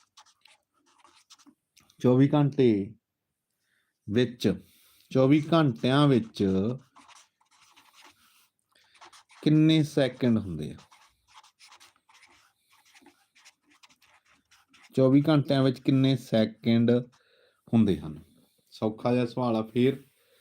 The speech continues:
ਚੌਵੀ ਘੰਟਿਆਂ ਵਿੱਚ ਕਿੰਨੇ ਸੈਕਿੰਡ ਹੁੰਦੇ ਆ? ਇਹ ਪਰ ਦਿਮਾਗ ਲਾਉਣਾ ਪੈਣਾ ਹੈ। ਸੋ ਇਸ ਨੂੰ, ਅਹ, ਕਰਨ ਤੋਂ ਪਹਿਲਾਂ ਪੂਰਾ ਸਮਝੋ ਰਕਮ ਨੂੰ, ਚੌਵੀ ਘੰਟਿਆਂ ਵਿੱਚ ਸੈਕਿੰਡ ਕਿੰਨੇ ਹੁੰਦੇ ਆ? ਹੁਣ ਪਹਿਲਾਂ ਘੰਟੇ ਆ,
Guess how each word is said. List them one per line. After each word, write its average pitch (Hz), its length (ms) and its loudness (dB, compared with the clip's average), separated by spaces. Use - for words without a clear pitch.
ਚੌਵੀ 151 440 2
ਘੰਟਿਆਂ 147 340 -2
ਵਿੱਚ 127 160 -6
ਕਿੰਨੇ 143 360 0
ਸੈਕਿੰਡ 104 440 -4
ਹੁੰਦੇ 80 320 -10
ਆ? 90 160 -6
ਇਹ 120 120 0
ਪਰ 135 240 -2
ਦਿਮਾਗ 120 380 0
ਲਾਉਣਾ 151 260 -2
ਪੈਣਾ 95 380 -8
ਹੈ। 147 100 -14
ਸੋ - 120 -2
ਇਸ 131 280 0
ਨੂੰ, 147 560 0
ਅਹ, 107 480 -4
ਕਰਨ 127 400 -4
ਤੋਂ 131 160 -4
ਪਹਿਲਾਂ 135 540 -2
ਪੂਰਾ 127 280 0
ਸਮਝੋ 143 440 -4
ਰਕਮ 95 300 -4
ਨੂੰ, 113 140 -4
ਚੌਵੀ 147 380 2
ਘੰਟਿਆਂ 147 320 -4
ਵਿੱਚ 98 200 -10
ਸੈਕਿੰਡ - 460 -14
ਕਿੰਨੇ 80 260 -18
ਹੁੰਦੇ - 280 -20
ਆ? - 40 -20
ਹੁਣ 113 140 -2
ਪਹਿਲਾਂ 143 300 0
ਘੰਟੇ 127 460 -2
ਆ, 123 180 -4